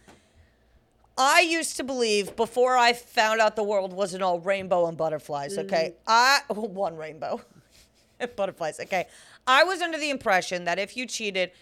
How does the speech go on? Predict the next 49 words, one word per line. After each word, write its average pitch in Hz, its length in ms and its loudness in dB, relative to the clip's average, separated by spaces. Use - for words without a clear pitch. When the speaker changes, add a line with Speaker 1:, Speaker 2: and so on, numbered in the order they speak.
Speaker 1:
you 196 140 -8
were 208 80 -2
the 185 80 -4
worst 175 280 -6
person. - 280 -12
Okay, 247 180 4
that's 294 260 4
what 370 120 0
I 359 80 8
thought. - 320 2
I 247 100 8
was 254 160 0
like, 233 240 2
I 262 200 2
Speaker 2:
Yeah. 269 100 0
Speaker 1:
just, 247 160 -4
because 294 240 -2
I 320 80 4
had 277 160 2
been 302 200 -2
cheated 254 360 -6
on, 233 320 -4
and 226 320 0
so 247 160 -4
I 247 140 2
was 233 100 -6
like, 247 160 -6
uh, 226 140 4
whatever. 202 340 2
And 294 280 0
now 294 500 0
that 427 140 0
I 349 120 2
have 285 160 2
seen 233 680 -4
so - 380 -4
many 269 200 -4
relationships 202 880 -4
and 202 180 -10
their 185 120 -12
complications 185 1120 -8
and 233 100 -2
their 226 140 0
whatever, 190 640 2
<laughs> - 20 -20
I'm 269 180 0
kinda 330 380 -4
just 302 260 -6
like, 269 200 0